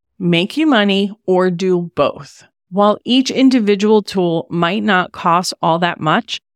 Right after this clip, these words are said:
those fees can add up quickly if you're not careful. Plus, those excess software tools are just another form of digital clutter. And I don't know about you, but for me,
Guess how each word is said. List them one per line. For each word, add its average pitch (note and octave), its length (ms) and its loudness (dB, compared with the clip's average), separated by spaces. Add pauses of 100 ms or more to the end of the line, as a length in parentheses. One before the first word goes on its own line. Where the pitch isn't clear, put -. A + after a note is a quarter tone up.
(140)
those D4+ 300 0
fees C4 340 2
can G#3 240 0
add G3+ 220 -2
up - 180 -6
quickly E3 560 -6 (100)
if F3 220 -2
you're E3 100 -2
not D#3+ 220 -4
careful. - 500 -12 (220)
Plus, B3 640 -2 (120)
those D#4 640 -2
excess A#3+ 500 -2
software A#3 560 -2
tools B3 440 -4
are G#3+ 200 0
just A#3 520 0
another F#3 580 0
form F3+ 560 -2
of F3+ 240 -6
digital D3+ 480 -4
clutter. - 580 -10
And D#3 120 -6
I F3+ 160 0
don't C#4+ 120 0
know D4 200 2
about C#4+ 320 -2
you, F#3+ 400 0 (180)
but F3 260 -4
for E3+ 240 -6
me, C4 540 2